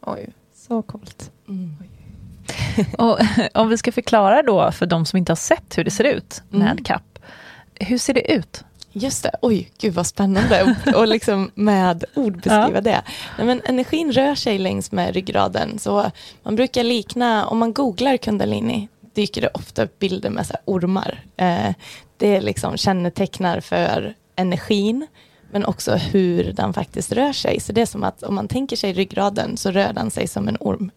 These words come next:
Speaker 2: ungefär. Eh, i, eh, i cap och i andra Kundalini-aktiveringar också.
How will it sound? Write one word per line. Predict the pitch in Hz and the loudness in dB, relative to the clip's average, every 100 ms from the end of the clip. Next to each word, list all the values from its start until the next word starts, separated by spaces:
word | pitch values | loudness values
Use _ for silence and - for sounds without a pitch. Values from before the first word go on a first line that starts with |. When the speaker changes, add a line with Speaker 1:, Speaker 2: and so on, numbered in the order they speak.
| _ | _
Speaker 2:
ungefär. | 190 - - - - 220 - - - - - - | -6 -4 -4 -6 -10 -20 -20 -20 -20 -20 -20 -4
Eh, | 180 - - 196 - - | 0 0 -2 -6 -8 -2
i, | 175 170 - | -2 0 0
eh, | - - 202 - _ _ | 0 -2 -6 -12 _ _
i | - 180 | -8 -6
cap | - - - - - | -4 -6 -6 -16 -4
och | 202 | -2
i | - 196 - | 0 -4 -4
andra | 185 190 - 190 | -4 -4 -4 -4
Kundalini-aktiveringar | 208 214 214 214 208 220 190 - _ _ - - 101 98 98 - - | -6 -4 -4 -4 -4 -4 -6 -10 _ _ -6 -2 0 0 0 -2 -4
också. | - - | -4 -4